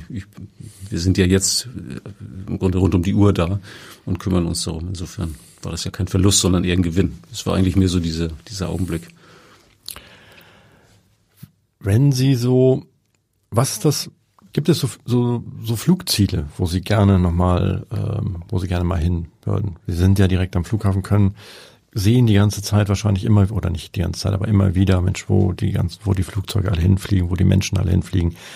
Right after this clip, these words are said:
Speaker 2: Ähm, was wird Sie nochmal reizen?
Speaker 1: Also bei mir auf der Agenda steht auf jeden Fall nochmal Chile.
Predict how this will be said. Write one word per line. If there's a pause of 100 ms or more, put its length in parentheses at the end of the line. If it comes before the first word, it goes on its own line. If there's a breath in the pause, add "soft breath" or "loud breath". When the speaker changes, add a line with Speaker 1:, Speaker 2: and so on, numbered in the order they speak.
(520 loud breath)
Speaker 2:
Ähm, (100)
was
wird
Sie
nochmal
reizen? (1300 loud breath)
Speaker 1:
Also
bei
mir
auf
der
Agenda
steht
auf
jeden
Fall
nochmal
Chile.